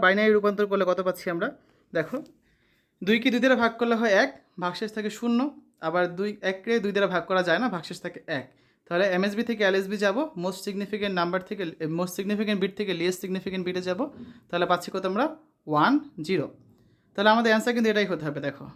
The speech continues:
এই যে আমাদের অ্যান্সার কিন্তু এটাই বের হচ্ছিল, ওয়ান জিরো। তাহলে আমরা কি বলতে পারি? যে উভয় ক্ষেত্রে প্রাপ্ত বিয়োগফল কিন্তু আমাদের একই বের হয়েছে, ঠিক আছে? অতএব বিয়োগফল নির্ণয় সঠিক হয়েছে। আগেরটাও বিয়োগফল নির্ণয় সঠিক হয়েছিল, এটাও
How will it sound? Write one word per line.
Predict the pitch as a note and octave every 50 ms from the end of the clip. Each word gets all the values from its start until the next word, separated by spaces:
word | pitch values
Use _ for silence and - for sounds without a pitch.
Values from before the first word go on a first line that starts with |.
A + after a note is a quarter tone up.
| - - _ F3+
এই | F3+ F3
যে | E3 D#3+
আমাদের | D3+ D3+ D#3
অ্যান্সার | D#3 D#3 F3+ E3+
কিন্তু | F3 E3+ D#3+
এটাই | D#3+ E3 D#3 D3+
বের | D3 C#3 D3
হচ্ছিল, | C#3+ - - C3+ B2 - - -
ওয়ান | E3 E3 E3+ F#3 F#3+ F#3 - -
জিরো। | D#3+ E3+ C#3 C3 - - _ _ _ _ _ _ _ _ _ _ _ _ _
তাহলে | F3+ F3+ G3+ G3+ G3+
আমরা | G3+ G3 -
কি | A3 G3+ G3+
বলতে | G3+ G3 G3 G3
পারি? | G3+ B3 D#4 D#4 - - _
যে | - F3 F3+ F#3 - - _ _ _ _ _ _ _ _ _ _ _ F#3+
উভয় | G3 F#3+ A#3+ B3 A#3+
ক্ষেত্রে | B3 A#3 A#3+ - - -
প্রাপ্ত | G#3 F#3+ F3+ - - A3+ - -
বিয়োগফল | F#3 F#3+ F#3 F#3 - - F#3 F3+ F#3+
কিন্তু | F#3 F3+ F#3 G3+ F#3+
আমাদের | F3+ E3+ F3+ - - - F3+ F3
একই | E3+ - G3 F#3 D3+
বের | D3 C#3+ C#3 C#3
হয়েছে, | B2 - - - - -
ঠিক | - E3 G#3
আছে? | G#3 - C#4 A3+ D#3+ - - _ _ _ _ _ -
অতএব | F3+ - A#3 A3+ A3 - D3+ F3
বিয়োগফল | F3+ F3+ F3 - - F#3 F3 E3
নির্ণয় | E3 D#3+ D#3+ F#3 B3+ E4 D#4+ - - - - _ _ _ _ -
সঠিক | - F#3+ F3 F3+ F#3+ F#3 F#3 -
হয়েছে। | C#3+ A#2 A#2 - - - - - _ _ _ _ _ - - - - - - _ _ _ _ D#3+
আগেরটাও | F3 F#3 G#3 G3 G#3+ A#3+ A3 G3+
বিয়োগফল | G#3+ G#3+ G#3+ - A3 G#3
নির্ণয় | G#3+ G#3+ G#3+ G#3+ -
সঠিক | G3+ G#3+ G#3 -
হয়েছিল, | A3 A3 - A#3 A3+ D4+ E4+ D#4 - F3
এটাও | D#3+ F#3 F3+